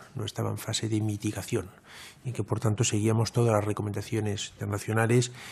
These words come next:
y que, de acuerdo con los casos que nos notificaban las comunidades autónomas, no había en aquellos momentos evidencia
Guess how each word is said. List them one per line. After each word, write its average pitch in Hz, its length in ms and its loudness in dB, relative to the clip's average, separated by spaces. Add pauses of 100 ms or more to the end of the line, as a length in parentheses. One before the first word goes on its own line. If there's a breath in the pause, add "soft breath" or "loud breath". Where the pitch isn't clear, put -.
(140 loud breath)
y 123 120 -2
que, 107 120 2
de 104 60 8
acuerdo 113 340 6
con 110 140 4
los 104 120 2
casos 117 260 2
que 117 100 -6
nos 104 120 -4
notificaban 110 500 -2
las 107 100 -4
comunidades 107 400 -4
autónomas, 107 580 -2
no 107 280 0
había 104 320 0
en 101 100 -4
aquellos 113 260 -2
momentos 104 460 -4
evidencia 120 720 0